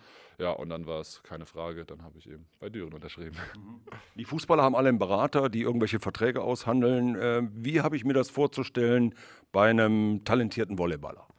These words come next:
Speaker 1: Ähm, das war so, dass im Winter, also ich war über Weihnachten zu Hause, dann hat auf einmal das Handy geklingelt, ich kannte die Nummer nicht, dachte so, „Oh, okay“, ähm, bin ich rangegangen und dann hat sich, äh, der Manager von Düren,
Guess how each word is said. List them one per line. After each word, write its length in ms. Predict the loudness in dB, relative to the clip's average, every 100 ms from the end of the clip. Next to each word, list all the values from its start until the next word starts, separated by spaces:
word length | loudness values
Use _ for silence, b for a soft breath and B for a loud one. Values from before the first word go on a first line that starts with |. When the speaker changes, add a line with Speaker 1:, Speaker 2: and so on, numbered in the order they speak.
| -10
Speaker 1:
Ähm, 300 | -6 -6 -4
das 220 | -6 -2
war 120 | -4
so, 280 | 0 0 0
dass 420 | -2 -4 -6 -12
im 420 | -6 -4 -4 -4
Winter, 380 | -4 -2 -2 -2
also 260 | -4 -6 -8
ich 140 | -8
war 140 | -8
über 160 | -6 -6
Weihnachten 380 | -4 -6 -6 -10
zu 140 | -6
Hause, 380 | -2 -2 -2 -4
dann 160 | -4 -8
hat 100 | -8
auf 100 | -8
einmal 200 | -8 -6
das 100 | -6
Handy 160 | -4
geklingelt, 560 | -4 -6 -6 -6 -8 -12
ich 120 | -12
kannte 240 | -8 -8
die 100 | -8
Nummer 220 | -6 -4 -4
nicht, 160 | -6
dachte 160 | -10 -10
so, 100 | -10
„Oh, 160 | -8
okay“, 280 | -8 -8 -8 -10 B B -12
ähm, 160 | -8 -6
bin 80 |
ich 100 | -6
rangegangen 500 | -6 -6 -2 -2 -2
und 160 | -6 -4
dann 140 | -4
hat 160 | -4 -6
sich, 360 | -6 -6 -6 -6
äh, 260 | -4 -4
der 120 | -4
Manager 360 | -6 -6 -6 -8
von 160 | -8 -4
Düren, 320 | -4 -4